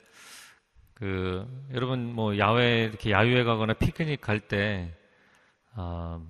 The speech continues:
보물찾기 게임 같은 거 하잖아요. 그러면은 종이 쪽지에다가 뭐 상품을 막 이거저거 적어갖고,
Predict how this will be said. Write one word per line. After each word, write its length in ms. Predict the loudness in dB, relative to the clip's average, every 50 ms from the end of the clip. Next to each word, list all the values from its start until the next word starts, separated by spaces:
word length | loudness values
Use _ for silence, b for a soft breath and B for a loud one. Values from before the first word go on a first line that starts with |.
| -18 -12 -6
보물찾기 840 | 0 2 4 4 4 2 -2 -4 -4 -4 -4 -4 -4 -4 -8 -6
게임 200 | -4 -4 -4 -2
같은 240 | -2 -4 -4 -6 -6
거 80 | -6 -6
하잖아요. 400 | -6 -4 -6 -6 -6 -8 -10 -12 -14 _ -20 -20 _ _ _ _ _ _ _ _ _ _ _ _ _ _ _ _
그러면은 680 | -6 -4 -4 -2 -2 -2 -4 -4 -4 -4 -4 -6 -8 -12 -16 _ _ b b b b b b b b b b b b b b b _ -12 -8 -6
종이 220 | -2 -2 -2 0
쪽지에다가 720 | 0 -2 -2 -2 0 0 0 2 0 0 0 0 0 0
뭐 200 | -2 -2 -2 -4
상품을 560 | -4 -4 -6 -6 -6 -6 -6 -4 -4 -2 -2 -2
막 200 | -2 -2 -4 -4
이거저거 360 | -4 -4 -4 -4 -4 -4 -6
적어갖고, 880 | -6 -4 -4 -2 -2 0 -2 -2 -4 -6 -10 -10 -8 -8 -8 -10 -12